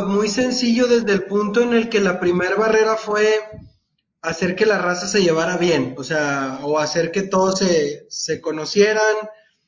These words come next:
que nadie se tirara hate, o sea, esa es la primera barrera con la que te topas, ¿no? Entonces, ya estas barreras, digamos, que son más como culturales, de país o de apoyos financieros,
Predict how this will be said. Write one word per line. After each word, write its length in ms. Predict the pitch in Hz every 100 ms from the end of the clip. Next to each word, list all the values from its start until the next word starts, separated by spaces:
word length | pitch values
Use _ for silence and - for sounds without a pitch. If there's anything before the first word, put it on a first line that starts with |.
| _ _ -
que 120 | 170
nadie 260 | 175 185 196
se 120 | 196
tirara 380 | 190 175 175 180
hate, 320 | 190 196 196
o 60 | 190
sea, 320 | 196 180 175
esa 140 | 180 233
es 60 |
la 300 | 247 240 -
primera 380 | 208 196 190 208
barrera 380 | 220 202 208 208
con 120 | 208
la 120 | 185
que 80 | 185
te 100 | 175
topas, 320 | 170 180 175 160
¿no? 180 | 165
Entonces, 520 | 175 175 180 190 190 - - - - _ _ _ _ _ 226 -
ya 240 | 202 214 220
estas 360 | 220 226 277
barreras, 440 | 262 226 214 240 240
digamos, 520 | 233 208 214 226 220
que 140 | -
son 300 | 226 202 202
más 220 | 202 202 202
como 320 | 233 220 202
culturales, 1120 | 208 190 185 170 175 190 202 196 196 190 -
de 120 | 180
país 720 | 175 165 160 185 202 208 202
o 60 | 180
de 100 | 170
apoyos 680 | 160 160 170 175 196 196 -
financieros, 840 | 214 202 175 - 185 190 208 202